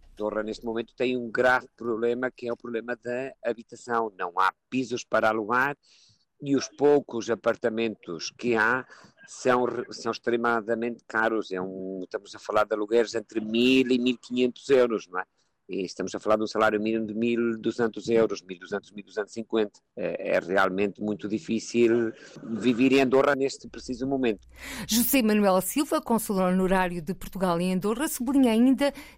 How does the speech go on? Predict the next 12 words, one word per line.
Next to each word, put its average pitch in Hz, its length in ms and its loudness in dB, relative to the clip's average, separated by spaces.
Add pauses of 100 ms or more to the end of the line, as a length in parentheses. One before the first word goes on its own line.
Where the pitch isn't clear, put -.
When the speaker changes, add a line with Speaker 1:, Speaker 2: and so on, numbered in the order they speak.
Speaker 2:
que 294 340 2
há 254 220 2
uma 269 260 0
renovação, 254 800 0 (160)
no 175 100 -4
entanto, 196 500 -2
da 196 140 2
imigração 214 540 2
portuguesa. 151 640 -6 (160)
No 135 80 -6
entanto, 180 500 0
acrescenta 233 720 0